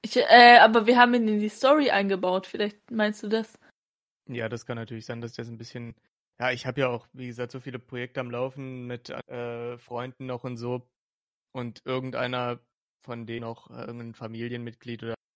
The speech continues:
Speaker 2: Bekannten, der ein bisschen, ich sage mal, unkonventioneller ist, damit einbauen. Und deswegen dachte ich, du wärst das vielleicht <laughs> gewesen, aber nee, da war es auch irgendwer anders.
Speaker 1: Nee.
Speaker 2: Aber ich weiß, wer es war. Aber ja.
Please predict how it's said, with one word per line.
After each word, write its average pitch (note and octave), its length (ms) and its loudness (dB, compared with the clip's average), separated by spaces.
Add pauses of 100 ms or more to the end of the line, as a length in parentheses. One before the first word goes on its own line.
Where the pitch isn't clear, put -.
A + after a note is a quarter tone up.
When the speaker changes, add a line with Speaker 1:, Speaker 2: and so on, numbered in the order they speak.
(320)
Speaker 2:
Bekannten, A#2+ 480 -6
der A#2+ 100 -4
ein A#2 60 -8
bisschen, A#2 580 -10 (680)
ich B2 100 -18
sage A2+ 220 -6
mal, A2 160 -6
unkonventioneller A#2+ 840 -6
ist, A#2 140 -8
damit A#2 200 -6
einbauen. B2 640 -6 (500)
Und A#2+ 80 -14
deswegen A2 520 -12 (120)
dachte A#2 260 -10
ich, - 100 -18
du A#2 120 -16
wärst A#2+ 200 -10
das B2 100 -20
vielleicht C3 240 -12 (100)
<laughs> - 240 -10
gewesen, D#3 40 -6
aber C3 140 -4
nee, B2 100 -6
da B2 140 -2
war A#2+ 100 -4
es B2 120 -10
auch A#2 120 -10
irgendwer B2 360 -12
anders. C3 340 -14 (440)
Speaker 1:
Nee. B3 280 -8 (420)
Speaker 2:
Aber A2+ 100 -12
ich G#2+ 80 -14
weiß, A2 200 -12
wer A#2 80 -10
es - 100 -16
war. B2+ 260 -8 (160)
Aber A2+ 160 -8
ja. A2 160 -8